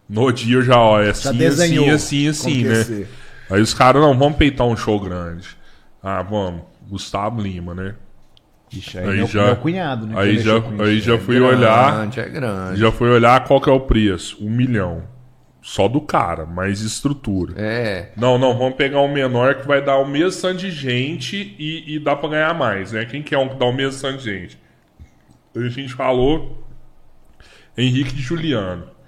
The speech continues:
Speaker 3: Oitocentos K.
Speaker 1: Setecentos mil. Beleza. Não, então vai ser que vai dar o mesmo tanto de gente, vai dar o mesmo dinheiro.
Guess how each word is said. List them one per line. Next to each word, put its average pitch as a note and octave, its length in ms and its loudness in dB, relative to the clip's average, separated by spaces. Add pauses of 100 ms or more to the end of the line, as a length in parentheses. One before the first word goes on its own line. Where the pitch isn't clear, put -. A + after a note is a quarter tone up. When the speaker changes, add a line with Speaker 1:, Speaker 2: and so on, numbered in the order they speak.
(200)
Speaker 3:
Oitocentos G#2 600 -8
K. D#2 480 -16
Speaker 1:
Setecentos A2+ 720 -2
mil. E2+ 260 -8 (500)
Beleza. A2 560 -2
Não, A2 140 -6
então A2 240 -8
vai C3 180 -2
ser B2+ 220 -6
que - 80 -14
vai C3 100 0
dar C3 120 0
o B2+ 60 0
mesmo D3 300 -4
tanto D#3 160 -6
de D#3+ 100 -8
gente, C#3+ 240 -6
vai C3+ 140 -4
dar C3+ 140 -2
o C3 100 -4
mesmo C#3 220 -4
dinheiro. A2+ 480 -8